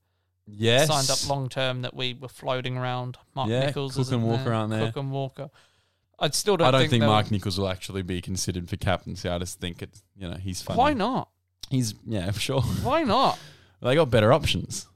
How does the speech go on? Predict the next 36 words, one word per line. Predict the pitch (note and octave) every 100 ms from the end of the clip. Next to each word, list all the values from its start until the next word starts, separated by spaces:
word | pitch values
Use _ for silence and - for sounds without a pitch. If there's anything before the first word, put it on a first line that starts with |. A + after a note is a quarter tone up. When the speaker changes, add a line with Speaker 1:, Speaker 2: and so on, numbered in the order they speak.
| _
Speaker 1:
That's | E3+ F3+
Speaker 2:
Yeah, | F3+
Speaker 1:
why | -
not. | F2+ E2 G3+
Speaker 2:
maybe, | - F3+ E3
Speaker 1:
They | - B2
Speaker 2:
but | B2
Speaker 1:
got | G#2 - - - -
<laughs> | _ - - F3
Speaker 2:
I |
think | F3+ A#3+
he, | G3+ G#3+ - - _
he's | E3 D#3+ C#3+ D3 _ _ _ _ _ _ _ _ -
Speaker 1:
I | B2
think | C#3 C3+
that, | B2+ G#2+ _ A2+
I |
think | B2+ B2 A2
that | A2 F#2
Demetrio's | G#2+ G#2+ G#2 A2 G#2 G#2 - _
coach | - A2 G2+ - - -
ship | - - F#2 - A2
would | G#2
be | F#2
getting | F#2+ G2 F#2+
off | F#2 - -
to |
the | F#2+
wrong | F#2 F2+
start | G2 - F#2+ F2+
if | G2 -
his | G2 -
first | G2+ F#2+ -
announcement | F#2 F2+ - G#2+ -
was | F#2 F#2+
that | F2+